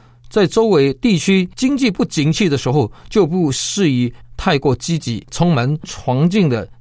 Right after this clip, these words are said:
去做增加预算、拓展项目这种领导风格。而必须采用保守稳重的风格。这当然不是绝对的，但是我们做决定的时候不得不考虑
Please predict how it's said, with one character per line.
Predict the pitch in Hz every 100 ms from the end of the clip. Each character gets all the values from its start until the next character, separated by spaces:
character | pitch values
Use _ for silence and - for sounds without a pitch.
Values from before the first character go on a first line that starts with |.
| -
去 | - 156
做 | 165 127 -
增 | 220 156
加 | 135 147 -
预 | 180 127
算、 | 151 113 - -
拓 | - 247
展 | 254 143 143
项 | - 226
目 | 190 147 - -
这 | -
种 | 165 139 151
领 | 143 214
导 | 107
风 | 127 139
格。 | 107 - - - _ -
而 | - 151
必 | 220
须 | 202
采 | 214 - 131
用 | 156 180 127
保 | 123 202
守 | - 127 127 - - -
稳 | 127 127 151
重 | 202 143
的 | 107
风 | - 135 135
格。 | 104 92 - - - - - -
这 | - 233
当 | 226
然 | 208 143
不 | -
是 | 180
绝 | 139 120
对 | 113 151
的， | 104 - - -
但 | 175
是 | 160 156 - -
我 | 131
们 | 123 131
做 | 135 208
决 | 131 - 139
定 | 208
的 | 143
时 | 110
候 | 123 135 104 - -
不 | - 175
得 | 117
不 | 147
考 | 143 - 107
虑 | 135